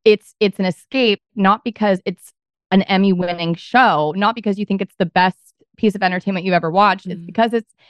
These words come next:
Speaker 1: it's easy. It's easily
Speaker 2: Yeah.
Speaker 1: digestible in your brain, and it's just nice and fun and comforting.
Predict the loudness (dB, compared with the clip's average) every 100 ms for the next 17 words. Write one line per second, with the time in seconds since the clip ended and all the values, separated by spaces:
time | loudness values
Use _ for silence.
0 | _ _ 2 2 _ 0 2 2 -2 -6
1 | -4 -4 -2 -2 0 0 2 2 2 -2
2 | -2 0 0 -2 -4 -4 -2 -2 -2 -4
3 | -4 -4 -4 -4 _ _ _ 2 4 2
4 | 0 -2 0 -2 -2 -4 -6 -2 0 2
5 | 0